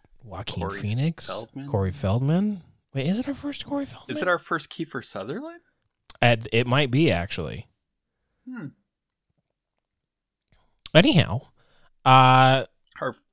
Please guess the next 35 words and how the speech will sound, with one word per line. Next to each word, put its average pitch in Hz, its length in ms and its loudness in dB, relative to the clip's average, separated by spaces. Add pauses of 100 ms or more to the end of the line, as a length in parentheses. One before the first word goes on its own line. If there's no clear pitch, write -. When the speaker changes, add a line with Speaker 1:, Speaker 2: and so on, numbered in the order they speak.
Speaker 2:
not 131 240 -2
our 147 100 0
first - 280 -8
Richard 110 300 -10
Dreyfuss, 113 500 -10
'cause - 180 -20
we 113 120 -12
did 113 160 -14
Jaws 131 380 -2
in 127 80 -4
Speaker 1:
No. 110 60 -10
Speaker 2:
our 101 80 -12
first - 300 -12
episode. - 460 -12
Speaker 1:
That's 110 320 -2
right. 117 500 2
Our, 110 180 0
our 107 400 0 (160)
Speaker 2:
<laughs> 131 100 -10 (920)
Speaker 1:
reviled 120 680 0
first - 340 -6
episode. - 800 0
<laughs> - 40 -18 (1700)
Uh, 120 880 4
my 139 200 0
first - 400 -4
time 120 260 -2
watching 143 380 -6
this 101 380 -4
in 104 560 -6 (560)
probably 147 520 -6
close 107 360 -8
to - 100 -14
thirty 104 300 -10
years. 90 720 -10